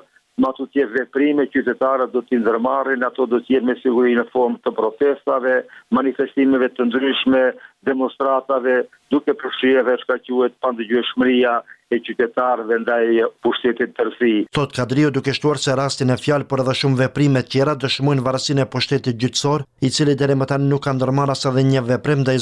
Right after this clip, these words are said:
Speaker 2: zyrtarëve, për të cilët nga afera e përgjimeve u dëshmua se janë të përfshirë në krime të rënda. Ndërkohë, partitë politike mbeten në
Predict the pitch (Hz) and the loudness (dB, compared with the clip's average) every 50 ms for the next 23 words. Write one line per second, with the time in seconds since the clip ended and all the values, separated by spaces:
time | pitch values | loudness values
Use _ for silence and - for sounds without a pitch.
0 | - 135 127 - - 139 135 139 143 143 139 135 - 139 113 - 135 - - 143 | 0 0 -2 -2 -2 -2 -2 -2 -2 -2 -4 -4 -4 -6 -4 -4 -4 -2 0 0
1 | 143 131 120 123 131 123 120 - - 147 135 131 127 113 131 117 110 117 131 135 | 0 0 0 0 0 0 0 0 0 2 2 2 0 0 -2 -6 -2 0 0 2
2 | 135 139 127 147 143 - - _ 139 139 139 151 - - 160 156 156 156 143 - | 2 0 0 -2 -2 -4 -4 _ -2 0 0 0 -2 -2 0 0 0 0 0 0
3 | 143 143 147 147 143 - 147 - - 147 143 - - - 143 143 123 139 135 - | 0 0 0 0 0 -2 -2 -2 0 -2 -4 -2 -2 0 0 0 2 0 -2 -2
4 | - 127 123 120 117 120 117 - 123 127 127 123 123 127 123 120 113 - _ _ | -2 -2 0 2 0 0 0 0 -2 0 0 0 0 0 -2 -2 -4 -8 _ _
5 | _ _ _ 127 123 143 139 - 160 156 151 - 147 - - 156 - - 147 143 | _ _ _ 0 2 2 0 0 -2 -2 0 -2 -4 -4 -4 -6 -2 0 0 0
6 | 139 139 143 135 147 139 127 123 113 143 147 139 - 135 127 127 | 0 0 -2 -2 0 0 0 0 0 0 0 0 0 0 2 2